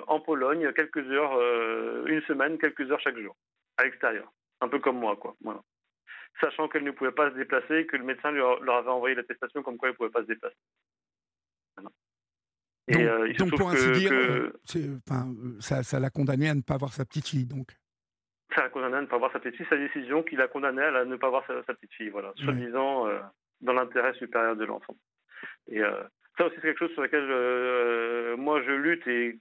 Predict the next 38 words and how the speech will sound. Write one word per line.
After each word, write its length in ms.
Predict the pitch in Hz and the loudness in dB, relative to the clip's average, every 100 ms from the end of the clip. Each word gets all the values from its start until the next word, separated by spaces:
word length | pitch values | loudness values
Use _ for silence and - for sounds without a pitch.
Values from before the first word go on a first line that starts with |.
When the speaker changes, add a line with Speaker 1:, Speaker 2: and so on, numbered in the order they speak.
| _ | _
Speaker 1:
pour 120 | 135 | -2
lequel 200 | 127 135 | 0 -2
beaucoup 180 | 131 151 | -2 -2
d'associations 380 | 127 143 - 131 | 0 -2 -2 0
luttent 200 | 160 160 | 0 -2
aussi, 180 | - 156 | -4 -8
c'est 80 | 143 | -4
pour 160 | 147 - | -4 -2
qu'on 160 | 131 | 2
arrête 300 | 139 131 135 | 2 2 0
de 80 | 123 | -6
dire 320 | 120 127 139 | -4 0 0
que 80 | - 123 | -2 -4
c'est, 200 | 131 123 _ _ - | -2 -4 _ _ -2
de, 120 | 147 | 0
de, 120 | 147 | 2
de 100 | 147 | 2
voir 220 | 139 151 139 | 4 2 0
la 100 | 139 | -4
décision 360 | 165 139 156 | -10 -4 -2
être 100 | 147 | -2
marquée 340 | 139 120 - 151 | -2 -6 -2 -4
dans 120 | 139 | 0
l'intérêt 280 | 135 151 160 | 2 4 4
Speaker 2:
L'intérêt 340 | 139 147 143 | 2 0 0
Speaker 1:
supérieur 180 | 110 120 | 0 -2
de 0 | |
Speaker 2:
supérieur 340 | 113 143 143 | 0 0 0
Speaker 1:
l'enfant. 140 | 143 139 | 0 0
Speaker 2:
de 40 | |
l'enfant, 380 | 135 131 143 131 | -2 -2 -2 -2
c'est, 320 | - 139 131 139 | 0 -2 -2 -4
c'est 260 | 135 - 147 - | -4 -2 0 0
un-, 60 | |
<laughs> 140 | 147 - | -2 0
oui, 60 | |
Speaker 1:
Voilà. 240 | 147 123 113 | 2 2 2
Speaker 2:
c'est 280 | 113 131 | 0 -2